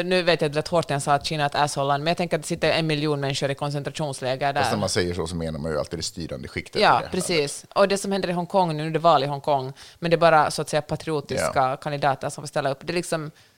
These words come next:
Speaker 1: en så, och jag tänker, tänk att det här händer. Tänk att det sitter, du vet, man säger att, "Åh, fy vad hemskt det var under andra världskriget. Tänk att man hade folk i koncentrationsläger." Och nu händer det samtidigt
Speaker 2: Mm.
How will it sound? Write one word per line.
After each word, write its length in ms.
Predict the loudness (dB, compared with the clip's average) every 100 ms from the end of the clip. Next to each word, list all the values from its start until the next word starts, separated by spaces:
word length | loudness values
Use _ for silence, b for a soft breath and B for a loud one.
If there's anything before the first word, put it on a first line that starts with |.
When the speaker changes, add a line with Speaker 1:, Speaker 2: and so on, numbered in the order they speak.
| b _
Speaker 1:
en 180 | -2 0
så, 340 | 4 6 6
och 200 | 4 4
jag 80 | 4
tänker, 260 | 2 2 2
tänk 220 | 2 2
att 80 | 2
det 60 |
här 60 | 2
händer. 640 | 2 -2 4 4 4 -2 -4
Tänk 180 | 0 0
att 140 | 0
det 60 | 0
sitter, 360 | -4 -4 -4
du 80 | 4
vet, 160 | 4 4
man 200 | 0 2
säger 140 | 2
att, 100 | 2
"Åh, 180 | -2 -6
fy 220 | -8 -6
vad 120 | -4 -4
hemskt 220 | -4 -4
det 60 |
var 100 | -4
under 160 | -2 -2
andra 160 | -2 2
världskriget. 560 | 2 0 -6 -6 -4
Tänk 140 | -4 -4
att 80 |
man 40 | -4
hade 100 | -4
folk 240 | -4 -4
i 60 | -6
koncentrationsläger." 960 | -6 -8 -8 -8 -8 -6 -8 -4 -4 -4 b -8
Och 120 | -2
nu 60 |
händer 300 | 2 6 8
det 160 | 6 4 -2
samtidigt 640 | 2 4 4 4 4 0
Speaker 2:
Mm. 100 | -8